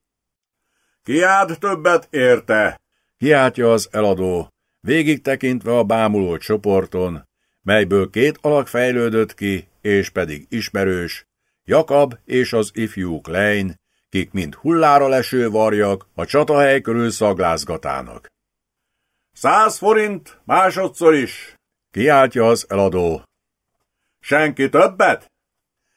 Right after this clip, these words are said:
Még ötven forint! Mondja Jakab éppen azért tolakodván ide, hogy a lovat minden áron megvegye,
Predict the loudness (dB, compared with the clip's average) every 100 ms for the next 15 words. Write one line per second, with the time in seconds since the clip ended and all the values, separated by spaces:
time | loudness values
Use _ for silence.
0 | _ -6 -2 0 0 0 0 0 0 0
1 | 0 0 -6 -14 _ _ _ 2 2 4
2 | 4 4 4 0 0 -2 -2 -2 -4 -6
3 | -2 -2 4 4 2 0 2 2 2 0
4 | 2 2 0 -4 -2 -2 -4 _ _ _
5 | -8 -2 0 2 0 0 -4 0 0 4
6 | 4 4 2 0 -2 -2 -2 -4 -6